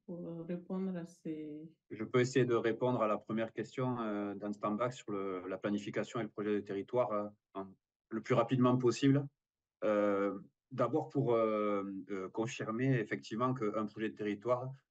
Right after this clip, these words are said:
Speaker 2: euh, ça se fait avant, euh, une infrastructure. C'est le principe même, euh, d'un projet de territoire. C'est une notion qui arrive dans les années, euh, quatre-vingt-dix-neuf, euh, avec une loi fameuse pour autre chose, la loi S R U notamment,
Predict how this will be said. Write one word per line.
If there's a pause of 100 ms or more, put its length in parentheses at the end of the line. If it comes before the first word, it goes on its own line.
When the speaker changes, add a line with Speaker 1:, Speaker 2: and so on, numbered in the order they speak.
(100)
Speaker 2:
euh,
ça
se
fait
avant,
euh,
une
infrastructure. (260)
C'est
le
principe
même,
euh,
d'un
projet
de
territoire.
C'est
une
notion
qui
arrive (380)
dans
les
années,
euh,
quatre-vingt-dix-neuf,
euh,
avec
une
loi
fameuse
pour
autre
chose,
la
loi
S
R
U
notamment,